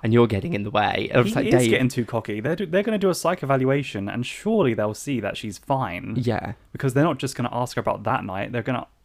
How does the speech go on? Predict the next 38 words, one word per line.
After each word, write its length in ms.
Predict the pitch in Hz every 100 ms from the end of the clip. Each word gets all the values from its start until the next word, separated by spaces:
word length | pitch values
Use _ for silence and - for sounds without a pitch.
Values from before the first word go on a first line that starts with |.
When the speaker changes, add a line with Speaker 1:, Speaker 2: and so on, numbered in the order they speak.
| 127
Speaker 2:
try 180 | - 120
and 120 | 110
test 280 | - 120 -
her 160 | 113 104 - _
brain 340 | 110 107 117
capacity 360 | 110 - 110 120
in 80 | 110
general, 320 | - 127 95
right? 240 | 95 120 147
Speaker 1:
Yeah. 200 | 98 - - -
Speaker 2:
And 120 | 135
then 140 | 143
surely 360 | 135 - 139 117
they'll 160 | 110
realise 280 | 110 113 101
that 120 | 98 87
she's 160 | 101
fine 500 | - 117 98 92 98 -
and 160 | 104 101
they'll 120 | 104
let 220 | 110 -
her 140 | - 104
out 100 | 104
eventually. 580 | 107 117 - 95 104 113 -
Speaker 1:
Yeah. 300 | 107 - 104 - -
So 140 | 151
that's 220 | 160 180
basically 760 | - 143 160 - - 87 110 123 _ -
the 80 | 120
episode. 420 | - - 90 87
Mary 220 | 123 139
Alice 240 | 123 117 117
ends 180 | 117
the 80 | 113
episode 300 | 104 - 104
talking 240 | - 104 107
about 240 | 95 92
surprises, 840 | - 117 110 101 101 104 107 139